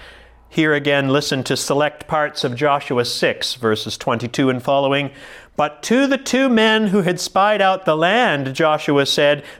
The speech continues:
'Go into the prostitute's house and bring out from there the woman and all who belong to her, as you swore to her.' And they brought all her relatives and put them outside the camp of Israel.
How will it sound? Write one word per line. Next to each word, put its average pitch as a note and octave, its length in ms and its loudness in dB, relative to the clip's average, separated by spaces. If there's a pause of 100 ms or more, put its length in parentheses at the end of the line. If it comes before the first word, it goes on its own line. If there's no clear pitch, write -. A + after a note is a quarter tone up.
'Go B2+ 440 2 (220)
into F3 340 0
the C#3 100 0
prostitute's E3+ 640 -2
house F3 400 -2 (180)
and C3 220 -2
bring E3+ 280 0
out D#3+ 240 0
from E3 340 0
there D#3+ 260 4
the C3+ 120 0
woman D#3+ 460 0
and A#2+ 240 -2
all A3 360 2
who C3+ 120 0
belong C3+ 380 0
to C#3 140 0
her, C3+ 300 2 (280)
as E3+ 400 0
you C#3+ 300 2
swore B2+ 500 0
to A2+ 320 -4
her.' F2+ 320 0 (240)
And G#2+ 200 -2
they A2+ 120 2
brought A2 560 -2
all D#3+ 300 2
her G#2+ 180 0
relatives A2+ 640 0 (180)
and F3+ 340 -8
put D4 280 -4
them F#3+ 180 2
outside D3+ 640 0
the A2+ 100 0
camp B3 560 -2
of A3 340 0
Israel. E2+ 640 -4